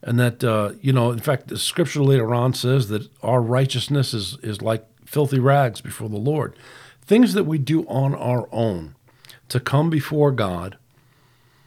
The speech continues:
is not gonna yield anything. We have to do things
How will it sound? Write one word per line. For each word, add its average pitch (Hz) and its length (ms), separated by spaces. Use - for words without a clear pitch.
is 123 180
not 135 180
gonna 123 140
yield 117 360
anything. 101 440
We 107 120
have 147 280
to 139 80
do 135 260
things 117 480